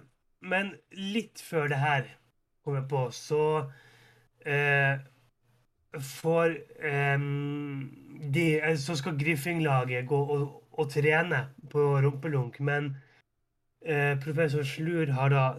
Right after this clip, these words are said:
tatt ban fra Griffingene fordi de må trene den nye speideren deres. Og den nye speideren er jo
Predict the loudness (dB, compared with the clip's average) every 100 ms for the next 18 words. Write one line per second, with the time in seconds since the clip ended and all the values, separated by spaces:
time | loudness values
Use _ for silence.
0 | -8 -6 -4 -4 -4 2 4 4 2 -4
1 | -6 0 4 4 2 0 -2 -4 -6 -4
2 | -6 -6 -2 0 2 2 2 0 -2 -12
3 | _ _ _ _ _ -4 2 4 4 2
4 | 2 4 4 4 0 0 2 4 4 4
5 | 2 -2 -8 -14 -18 -20 -6 -2 0 4
6 | 4 4 0 2 4 6 4 2 4 4
7 | 4 2